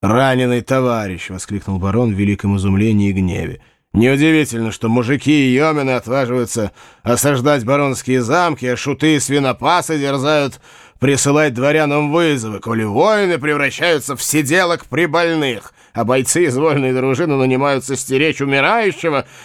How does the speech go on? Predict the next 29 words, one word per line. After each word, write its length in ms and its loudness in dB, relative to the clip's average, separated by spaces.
в 140 -12
ту 160 4
минуту, 420 0
когда 320 0
замок 380 0
в 40 -2
опасности. 760 -4
Ступайте 560 2
на 120 2
стены, 480 0
проклятые 480 0
лентяи!» — 680 -2
крикнул 520 0
он 140 2
таким 420 0
громовым 520 2
голосом, 500 0
что 220 -4
грозное 760 2
эхо 200 -6
прокатилось 640 -2
под 160 -4
сводчатым 600 -2
потолком. 600 -2
«Я 220 2
вам 300 2
говорю, 380 0
по 120 -2
местам! 760 0